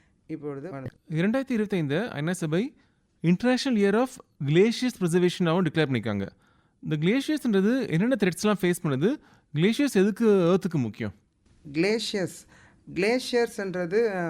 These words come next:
Speaker 1: தமிழ்ல பனிப்பாறைகள்னு சொல்றாங்க. பனிப்பாறைகள் அப்படின்றது என்னன்னா, ரொம்ப நாளா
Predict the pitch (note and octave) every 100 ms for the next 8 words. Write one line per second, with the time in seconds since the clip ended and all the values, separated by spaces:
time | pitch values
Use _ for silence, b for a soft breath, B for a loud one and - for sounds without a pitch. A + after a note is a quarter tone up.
0 | - - D#3 - G3 D#3+ E3 F3+ F3+ F3
1 | E3 F#3 - - C#3+ C#3+ C3+ B2+ B2+ A3+
2 | b b b - F3+ A3+ G3 A3 G#3 G3
3 | G#3+ G#3 E3+ D#3 E3+ F3+ E3+ F#3 E3 D#3
4 | D3 G3+ - E3 D#3+ G3+ G#3+ G#3 G#3 G#3